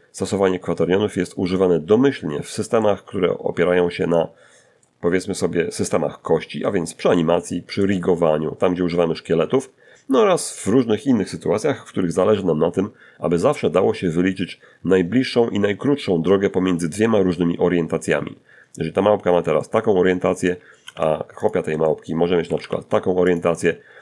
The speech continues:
to za pomocą kwaterionów jestem w stanie znaleźć najkrótszy możliwy obrót pomiędzy tymi dwoma położeniami.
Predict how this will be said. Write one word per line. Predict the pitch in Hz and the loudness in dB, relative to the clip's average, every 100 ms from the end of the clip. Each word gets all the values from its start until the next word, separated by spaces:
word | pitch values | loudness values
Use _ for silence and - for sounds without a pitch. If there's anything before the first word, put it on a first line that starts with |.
| - | -16
to | - | -6
za | 107 | 0
pomocą | 110 101 95 | 2 0 -2
kwaterionów | - 90 87 92 95 | -2 -2 0 2 2
jestem | 90 85 85 | -2 -2 -2
w | - | -2
stanie | 95 90 82 | -2 0 0
znaleźć | 87 92 85 - | 2 2 2 -2
najkrótszy | 87 90 - 147 143 - 90 | -4 -4 -2 -4 -4 -2 0
możliwy | 85 87 104 82 | 0 0 0 0
obrót | - 92 95 90 | 0 0 0 -2
pomiędzy | 85 85 82 | -2 -2 -2
tymi | 85 87 | -2 -2
dwoma | 82 87 82 | 2 0 0
położeniami. | 87 80 80 78 71 | 0 0 0 0 -2